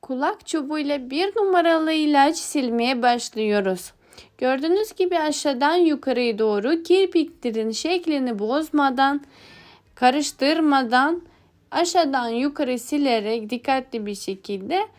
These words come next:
açmamaya çalışıyoruz. Eğer açtıysa da yapıştırıcıyı ilave edip yapıştırıyoruz. Ve ikinci numaralı ilaca geçiyoruz. Şu anki sürme şeklimiz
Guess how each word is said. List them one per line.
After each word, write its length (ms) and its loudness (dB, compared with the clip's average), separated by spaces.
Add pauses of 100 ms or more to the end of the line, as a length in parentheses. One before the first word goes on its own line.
(280)
açmamaya 680 -2
çalışıyoruz. 760 -8
Eğer 480 2
açtıysa 760 0
da 240 0 (1040)
yapıştırıcıyı 960 2
ilave 480 2
edip 320 -4 (500)
yapıştırıyoruz. 1000 -4 (340)
Ve 300 2
ikinci 460 0
numaralı 520 2
ilaca 480 -2
geçiyoruz. 720 -4
Şu 220 -4
anki 580 -4
sürme 600 -4
şeklimiz 880 -6